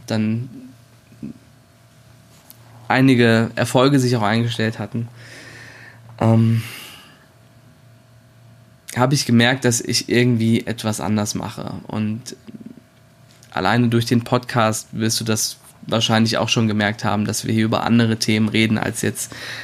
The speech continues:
nur, äh, wie spiele ich die Vorhand, die Rückhand, den Aufschlag oder den Volley.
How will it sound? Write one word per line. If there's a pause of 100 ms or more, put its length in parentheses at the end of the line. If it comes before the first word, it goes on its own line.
(220)
nur,
äh,
wie
spiele
ich
die
Vorhand,
die
Rückhand,
den
Aufschlag
oder
den
Volley.